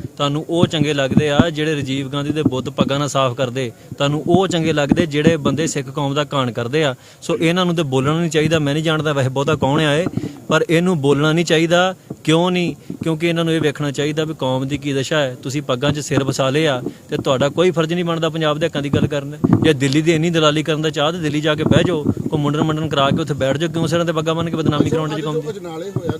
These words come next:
Speaker 2: ਗੁਰਦੁਆਰਾ ਸਾਹਿਬ ਦੇ ਉੱਤੇ ਰੋੜੇ ਚਲਾਏ ਗਏ, ਉਹਨੂੰ ਕਿੱਦਾਂ ਦੇਖਦੇ ਹੋ?
Speaker 1: ਇਹ ਗੁਲਾਮੀ ਦੀ ਪ੍ਰਤੱਖ ਨਿਸ਼ਾਨੀ ਹੈ। ਫਿਰ ਪ੍ਰਸ਼ਾਸਨ ਨੇ ਕਹਿਣਾ ਵੀ ਕਾਨੂੰਨ, ਅਮਨ, ਸ਼ਾਂਤੀ ਭੰਗ ਕਰ ਦਿੱਤੀ ਸਿੱਖਾਂ ਨੇ। ਹੁਣ ਤੁਸੀਂ ਦੱਸੋ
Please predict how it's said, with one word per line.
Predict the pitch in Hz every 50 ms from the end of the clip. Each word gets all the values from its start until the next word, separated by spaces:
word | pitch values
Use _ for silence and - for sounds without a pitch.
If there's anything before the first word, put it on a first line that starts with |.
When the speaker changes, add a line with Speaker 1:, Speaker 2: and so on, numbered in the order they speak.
| -
Speaker 2:
ਗੁਰਦੁਆਰਾ | - - - - - - -
ਸਾਹਿਬ | - - - - - -
ਦੇ | 165
ਉੱਤੇ | - - - - -
ਰੋੜੇ | - - -
ਚਲਾਏ | - - 139 - -
ਗਏ, | - - - 330 -
ਉਹਨੂੰ | 208 226 -
ਕਿੱਦਾਂ | - 165 160 143
ਦੇਖਦੇ | 135 123 120 - - - - -
ਹੋ? | - - - - - - - - 147
Speaker 1:
ਇਹ | 147
ਗੁਲਾਮੀ | 135 131 127 131 127 131 143 147
ਦੀ | 147 151
ਪ੍ਰਤੱਖ | - 147 127 127 127 127 -
ਨਿਸ਼ਾਨੀ | 147 139 - 139 127 123 139 160 170
ਹੈ। | 156 135 127 - - - 110 - - - - - - -
ਫਿਰ | - 139 139
ਪ੍ਰਸ਼ਾਸਨ | 139 156 147 - 147 135 123 - 160 151
ਨੇ | 151 147
ਕਹਿਣਾ | 139 151 151 156 156
ਵੀ | 147 160 156 147 - - - -
ਕਾਨੂੰਨ, | 160 147 139 139 143 143 147 151 151 156 - 143 139
ਅਮਨ, | 139 147 151
ਸ਼ਾਂਤੀ | 135 - 151 139 135 135 139 - 147
ਭੰਗ | - - 160 139 123
ਕਰ | 120 135
ਦਿੱਤੀ | 120 127 135 135 160 135
ਸਿੱਖਾਂ | 143 139 - 143 135
ਨੇ। | 135 127 117 110 - - - - - - - 143
ਹੁਣ | 143 139
ਤੁਸੀਂ | 139 143 135 156 160
ਦੱਸੋ | 156 143 - 170 156 147 131 131